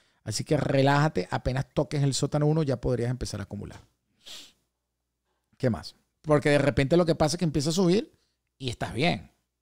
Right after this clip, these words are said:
"Ay, pero es que quiero poner más". No, espérate. Porque si sube,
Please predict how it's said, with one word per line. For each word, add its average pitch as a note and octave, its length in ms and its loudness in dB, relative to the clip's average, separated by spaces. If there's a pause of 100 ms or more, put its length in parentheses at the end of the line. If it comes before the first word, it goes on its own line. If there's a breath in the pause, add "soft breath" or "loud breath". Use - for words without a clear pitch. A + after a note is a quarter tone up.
(100)
"Ay, D#4 260 0
pero G3+ 200 2
es G3 40 -2
que G#3+ 100 -6
quiero A3 220 0
poner F#3 180 0
más". E3 220 2
No, B2+ 80 -2
espérate. G#2+ 540 -2 (360)
Porque B2 240 -10
si A#2 140 -4
sube, G3+ 420 4